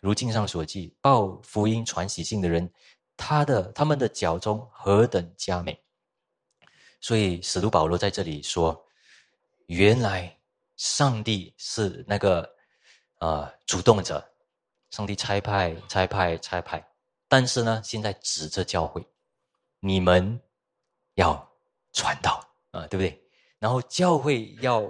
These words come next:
有传福音的工作，要有传道人。啊，大家知道吗？我分享一下，我在也比较年幼的时候呢，呃，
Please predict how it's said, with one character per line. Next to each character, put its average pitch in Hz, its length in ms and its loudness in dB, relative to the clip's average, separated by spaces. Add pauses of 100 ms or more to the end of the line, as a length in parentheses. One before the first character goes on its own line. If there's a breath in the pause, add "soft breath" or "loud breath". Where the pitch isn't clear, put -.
(260)
有 87 360 2
传 82 460 -2
福 95 200 -4
音 98 120 -4
的 87 120 0
工 95 320 -2
作， - 260 -6 (800)
要 123 240 6
有 87 200 2 (120)
传 - 440 -6
道 85 220 4
人。 71 160 -8 (880 loud breath)
啊， 85 260 -8 (120)
大 107 100 4
家 113 80 4
知 - 100 -4
道 107 120 4
吗？ 92 120 -2
我 78 140 -4 (140)
分 101 180 -2
享 80 220 -8
一 78 40 -14
下， 80 360 -6
我 90 100 0
在 104 320 2 (360)
也 104 140 -6
比 92 140 -6
较 127 140 4
年 90 200 -2
幼 95 160 0
的 85 80 -2
时 - 160 -8
候 87 140 0
呢， 80 160 -2 (720 loud breath)
呃， 80 340 0